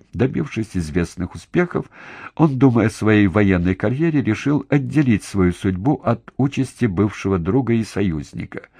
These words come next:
"Для удовлетворения личного честолюбия Эссекса, — заявил Маунтджой Саутгемптону, — я не намерен вступать в подобное предприятие".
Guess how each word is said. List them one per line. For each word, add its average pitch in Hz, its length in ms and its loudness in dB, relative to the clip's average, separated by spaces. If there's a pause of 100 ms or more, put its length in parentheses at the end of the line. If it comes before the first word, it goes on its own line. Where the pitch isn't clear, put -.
(420)
"Для 92 380 2
удовлетворения 87 960 0
личного 85 540 -2
честолюбия 82 840 -6 (100)
Эссекса, — - 880 -6
заявил 82 440 -4
Маунтджой 80 760 -6 (120)
Саутгемптону, — - 1200 -8 (360)
я 180 100 2
не 170 140 -2
намерен 90 480 -4
вступать - 580 -4 (320)
в - 60 -20
подобное 92 580 -2
предприятие". - 1040 -8